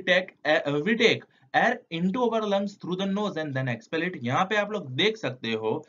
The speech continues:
कि ब्रीथ होता है तो nose के through, uh, inhale होता है,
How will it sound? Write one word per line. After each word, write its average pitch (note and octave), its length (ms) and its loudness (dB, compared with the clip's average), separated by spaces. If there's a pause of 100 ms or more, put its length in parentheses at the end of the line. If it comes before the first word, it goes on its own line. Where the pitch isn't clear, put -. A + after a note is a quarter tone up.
(200)
कि F3+ 120 -2
ब्रीथ C#3 480 0
होता F#3+ 320 0
है F#3 80 2
तो E3 200 -2
nose C3+ 560 -2
के G3+ 240 -4
through, G#3 320 -2 (340)
uh, A#2+ 180 -2 (140)
inhale C3+ 360 -2
होता F3 320 -4
है, G#3 200 -4